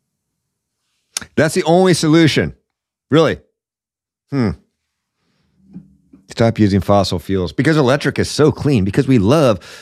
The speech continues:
having child and slave labor harvesting all the lithium and cobalt that goes into these things that, oh, by the way, are built in other countries like China.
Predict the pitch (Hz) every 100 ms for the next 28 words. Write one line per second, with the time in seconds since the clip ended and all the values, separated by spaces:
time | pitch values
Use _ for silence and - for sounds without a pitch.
0 | - _ - 156 123 104 80 _ _ -
1 | 139 135 131 95 87 - 139 123 101 120
2 | 131 104 85 123 131 113 110 104 117 110
3 | 92 127 123 113 98 - 139 127 117 -
4 | 104 117 104 131 131 120 101 117 110 92
5 | - - 120 123 - 160 156 156 151 151
6 | 180 127 131 113 - - - 131 113 156
7 | 165 131 127 156 131 151 160 156 127 127
8 | 107 _ _ - - 110 117 117 135